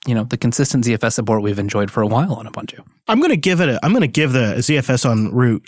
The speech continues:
Speaker 2: a go again. Um, but I really do heed Didrock's warning, you know, where he says, "This is, this is legitimately an experimental thing we're doing,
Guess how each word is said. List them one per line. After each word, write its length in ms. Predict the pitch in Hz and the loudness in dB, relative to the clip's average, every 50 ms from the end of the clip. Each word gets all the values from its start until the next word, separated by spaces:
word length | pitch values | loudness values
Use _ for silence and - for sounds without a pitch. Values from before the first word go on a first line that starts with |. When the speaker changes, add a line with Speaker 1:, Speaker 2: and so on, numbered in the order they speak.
| - | -2
Speaker 2:
a 80 | 135 120 | -2 -2
go 280 | 107 - 123 113 107 | 0 0 0 0 0
again. 440 | 104 101 - 151 151 143 117 101 101 - - - - - - - - - - - | -2 -2 0 0 2 2 2 0 -4 -6 -12 -20 -20 -20 -20 -20 -20 -14 -4 0
Um, 460 | 139 139 135 131 131 123 113 107 - - - | 2 2 2 2 2 2 0 0 -2 -4 -2
but 160 | - 160 160 | 0 0 2
I 100 | 160 170 | 2 2
really 300 | 160 156 190 233 233 208 | 2 2 2 2 2 0
do 220 | 143 151 165 160 | 2 2 2 2
heed 360 | 151 - - 151 147 143 131 117 | 0 0 0 0 2 0 0 0
Didrock's 480 | 139 131 117 120 117 110 107 - - | 0 0 2 0 0 0 0 -2 -2
warning, 440 | - 113 120 123 113 107 98 98 104 | 0 2 2 2 2 2 0 0 0
you 80 | 113 110 | 0 0
know, 100 | 101 101 | 0 0
where 80 | 113 | 2
he 80 | 143 156 | 0 2
says, 220 | - 196 185 165 | 2 0 0 0
"This 200 | - 269 254 - | 0 -2 -2 0
is, 260 | - 311 277 254 - - | 0 0 0 -2 -4 -2
this 240 | - 262 233 - 262 | -2 -2 0 0 0
is 100 | 233 226 | 0 0
legitimately 720 | 240 226 160 - 175 170 170 165 165 160 156 160 147 143 | 0 0 0 0 0 2 2 2 2 2 2 2 2 0
an 140 | 139 143 139 | 0 0 0
experimental 720 | 131 - - - - - 143 143 143 139 139 131 - 135 123 | -2 -2 -4 -4 -2 0 2 2 2 2 0 0 0 -2 -2
thing 340 | - - 147 139 143 147 | 0 0 0 2 2 2
we're 100 | 139 131 | 0 0
doing, 380 | 120 120 120 110 107 104 104 110 | 0 0 0 0 0 0 -2 -2